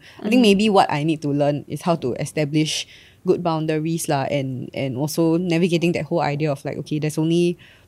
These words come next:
Speaker 1: so much that I will be able to do,
Speaker 2: Yeah.
Speaker 1: so how can they seek help from multiple channels, right? But
Speaker 2: Mm.
Speaker 1: fundamentally, the thing that keeps me going really is just that sincere care for them.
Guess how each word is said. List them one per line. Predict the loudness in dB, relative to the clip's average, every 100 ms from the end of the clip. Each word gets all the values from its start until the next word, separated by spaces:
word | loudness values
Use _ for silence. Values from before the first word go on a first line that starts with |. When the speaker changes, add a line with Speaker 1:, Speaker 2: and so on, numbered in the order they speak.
| _
Speaker 1:
so | -6 0 2
much | 2 -2
that | -4 -2
I | 0
will | 0
be | -2 -2 -2
able | -2 -4
to | -4 -4
do, | -2 -4
Speaker 2:
Yeah. |
Speaker 1:
so | -2 -2
how | 0 -2 -2
can | -4 -2
they | 0
seek | -2 -6 -6
help | -6 -8 _
from | -12 -6 -2
multiple | -2 -4 -4 -4
channels, | -4 -4 -4 -4 -6
right? | -8 -6
But | -2 -2
Speaker 2:
Mm. | -2 -12 -18 _
Speaker 1:
fundamentally, | -2 2 2 2 2 2 2 0
the | 0 -4
thing | -2 -2 -2
that | -6 -10 _ -20 _ _ _ _ _ -20 _ -14
keeps | -8 -6
me | -4
going | -2 -2 0 0
really | 0 0 -2 -4
is | -6
just | -8 -6
that | -8 -8
sincere | -8 -6 -6
care | -6 -6 -6
for | -6 -8
them. | -6 -6